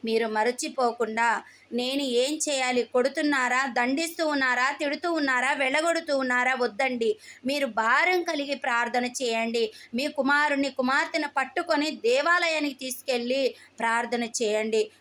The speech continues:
మీకు ఎక్కడైనా బలహీనతలో పడిపోయాడని ఉంటే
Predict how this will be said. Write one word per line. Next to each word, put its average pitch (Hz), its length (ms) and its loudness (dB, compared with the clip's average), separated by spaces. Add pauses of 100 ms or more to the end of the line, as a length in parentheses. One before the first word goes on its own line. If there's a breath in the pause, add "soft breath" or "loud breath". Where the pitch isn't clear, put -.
మీకు 254 420 0
ఎక్కడైనా 240 560 0
బలహీనతలో 247 640 0
పడిపోయాడని 226 800 0
ఉంటే 226 580 -2